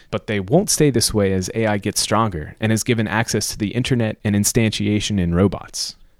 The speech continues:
We need to start thinking about developing something like an A I Bill of Rights. Really, we should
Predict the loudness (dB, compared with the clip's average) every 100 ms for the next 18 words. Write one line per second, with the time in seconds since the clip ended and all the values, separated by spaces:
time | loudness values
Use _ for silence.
0 | _ _ _ -10 -4 0 0 0 0 0
1 | 2 0 0 0 0 -2 -2 0 0 -2
2 | -4 -2 -4 -4 -4 -4 -4 -4 -2 -2
3 | -2 -4 -4 -4 -6 -8 -8 -6 -6 -6
4 | -10 -20 -20 -20 _ _ -4 0 0 -2
5 | -6 -6 -4 -8